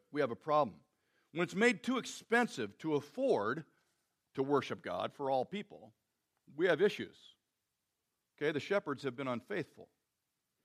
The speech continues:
When a priestly caste is found oppressing a common class of their own making, right, we have to let go of the heart of God and replace it with some other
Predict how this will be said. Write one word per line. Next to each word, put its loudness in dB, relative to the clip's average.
When 0
a 4
priestly 0
caste 4
is 0
found 4
oppressing 2
a 2
common 6
class 2
of 2
their 10
own 6
making, 2
right, -2
we 6
have 12
to -4
let 2
go 4
of 4
the 0
heart 4
of -6
God 6
and 0
replace 0
it -8
with -4
some -4
other 4